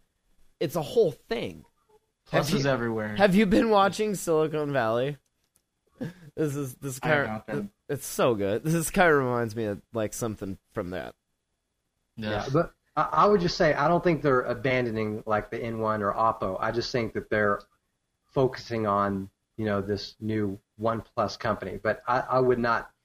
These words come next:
Speaker 3: be surprised if there are more Cyanogen versions, you know, phones for Oppo too. But we'll, I mean, we'll see how that goes. So.
Speaker 2: Nick, come on, man. They,
Speaker 1: <laughs>
Speaker 2: they did,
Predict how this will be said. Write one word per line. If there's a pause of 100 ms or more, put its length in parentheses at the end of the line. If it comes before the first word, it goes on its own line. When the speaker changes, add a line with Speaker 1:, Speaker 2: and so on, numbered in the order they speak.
(200)
Speaker 3:
be
surprised
if
there
are
more (260)
Cyanogen (840)
versions,
you
know, (360)
phones
for
Oppo
too. (180)
But
we'll,
I
mean,
we'll
see
how
that
goes.
So. (240)
Speaker 2:
Nick, (580)
come
on,
man.
They,
Speaker 1:
<laughs>
Speaker 2:
they
did,